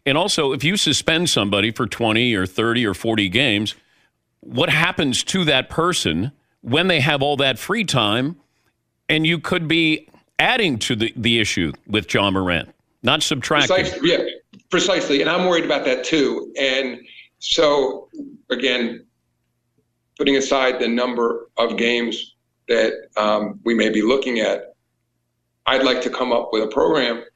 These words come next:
Speaker 2: and frankly, working with him, um, in which there is a, a joint sense, a, a mutual commitment that, um, we need to put together a program, um, not something that's,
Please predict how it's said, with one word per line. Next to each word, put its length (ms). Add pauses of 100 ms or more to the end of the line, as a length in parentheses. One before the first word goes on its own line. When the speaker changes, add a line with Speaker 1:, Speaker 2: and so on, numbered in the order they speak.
(120)
Speaker 2:
and 80
frankly, 360
working 600
with 220
him, 440 (880)
um, 460 (220)
in 180
which 480
there 520 (240)
is 240
a, 340 (440)
a 60
joint 440
sense, 600
a, 460 (160)
a 40
mutual 420
commitment 560 (520)
that, 300 (480)
um, 400 (200)
we 120
need 200
to 60
put 220
together 640 (220)
a 140
program, 520 (460)
um, 480 (240)
not 260
something 400
that's, 480